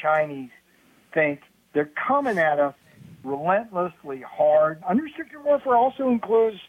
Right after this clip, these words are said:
infiltrating our universities and stealing uh, all our new technologies from Silicon Valley and, and our research tanks. So, the, <laughs> and I, look, Steve, I've written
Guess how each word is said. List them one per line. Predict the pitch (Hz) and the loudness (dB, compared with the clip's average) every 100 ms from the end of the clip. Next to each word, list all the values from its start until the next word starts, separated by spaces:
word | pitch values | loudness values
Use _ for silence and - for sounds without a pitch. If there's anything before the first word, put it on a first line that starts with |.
| - - _ - | -20 -20 _ 0
infiltrating | 196 214 226 214 202 208 208 208 | 0 2 0 0 0 0 0 0
our | 202 | -2
universities | 190 196 196 180 202 202 214 196 190 | -2 -6 -4 -2 -2 -4 -8 -8 -8
and | 170 165 - | -14 -18 -10
stealing | 190 190 190 180 175 165 - - _ - | -4 0 0 0 -6 -12 -20 -20 _ -2
uh, | 156 160 160 | 2 2 2
all | 156 175 | 2 0
our | 175 170 | -2 -4
new | 180 180 - | -8 -8 -2
technologies | 175 165 156 180 180 180 165 170 170 - | -2 0 0 2 0 -4 -8 -8 -10 -18
from | 165 156 - | -18 -12 0
Silicon | 165 170 - 160 | 2 0 -2 -6
Valley | 151 160 165 170 165 160 160 | 0 2 2 2 2 0 -2
and, | 143 147 139 | -2 -4 -4
and | 135 143 143 | -4 -4 -8
our | 131 135 | -4 -2
research | 147 208 - 117 - | -2 -4 -6 -8 -10
tanks. | - 104 - - - - - | -8 -8 -8 -20 -20 -12 -2
So, | 196 165 _ _ - | 0 -2 _ _ -6
the, | 185 226 - - - | -4 -2 -4 -8 -6
<laughs> | 226 190 - 185 _ _ - | -4 -4 -8 -20 _ _ -4
and | 247 269 - | -2 -2 -8
I, | - 285 | -10 -2
look, | 254 - _ | -2 -2 _
Steve, | - 226 135 - | -10 -10 -10 -6
I've | 175 175 | -6 -2
written | 262 226 | -4 -4